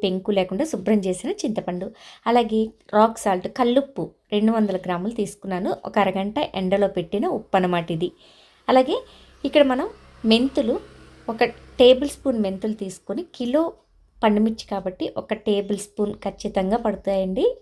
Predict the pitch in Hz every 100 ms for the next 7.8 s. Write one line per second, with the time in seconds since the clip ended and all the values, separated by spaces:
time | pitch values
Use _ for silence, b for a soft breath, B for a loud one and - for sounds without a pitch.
0 | - 226 214 202 208 214 240 480 B B
1 | B - 226 233 233 220 208 202 220 254
2 | 208 185 185 196 185 190 - 220 202 208
3 | 202 202 - 196 403 - b b b 220
4 | 214 208 - 233 294 277 214 196 196 196
5 | 220 226 233 208 196 190 202 196 302 -
6 | 208 214 208 208 233 226 339 294 240 262
7 | 247 202 190 190 190 190 185